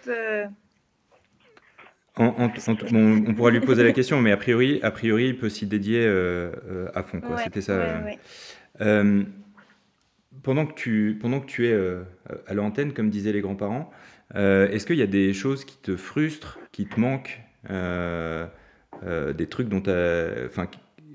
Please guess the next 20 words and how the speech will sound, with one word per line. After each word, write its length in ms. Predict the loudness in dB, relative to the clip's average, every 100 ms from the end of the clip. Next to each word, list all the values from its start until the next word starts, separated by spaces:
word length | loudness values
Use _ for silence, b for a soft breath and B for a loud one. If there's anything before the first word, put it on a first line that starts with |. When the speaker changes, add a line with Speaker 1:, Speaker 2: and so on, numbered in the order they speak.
| -10
Speaker 2:
est-ce 160 | -10 -2
qu'il 120 | 2
y 60 | 2
a 20 |
des, 220 | 4 2
des, 240 | 0 -4
des, 600 | -4 -4 -4 -4 -6 -10 -14 -8
des, 360 | -6 -4 -4 -6
des 80 |
choses, 280 | -6 -4 -2
euh, 240 | 0 -2 -2
aujourd'hui 520 | -2 0 -2 -2 -4
pour 200 | -6 -10
ta 80 | -8
préparation 680 | -6 -4 -2 -4 -4 -6 -8 -12 -10
qui, 640 | -6 -4 -4 -4 -4 -8
qui 120 | -10 -14
te 60 |
font, 320 | -6 -2 0
euh, 280 | -2 -4 -6